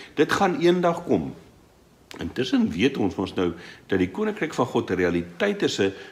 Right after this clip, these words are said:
'n groeiende, 'n onsigbare baie keer,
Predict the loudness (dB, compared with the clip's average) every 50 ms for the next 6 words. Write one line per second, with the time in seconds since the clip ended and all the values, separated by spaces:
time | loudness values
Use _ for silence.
0 | -14 -10 -10 -8 -6 -6 -6 -6 -6 -4 -2 -2 0 0 2 2 2 2 4 4
1 | 2 2 2 0 0 0 -2 -2 -2 -2 -4 -4 -4 -6 -4 -2 0 0 2 2
2 | 0 -2 -2 0 0 2 2 2 0 -2 -2 -2 -2 -2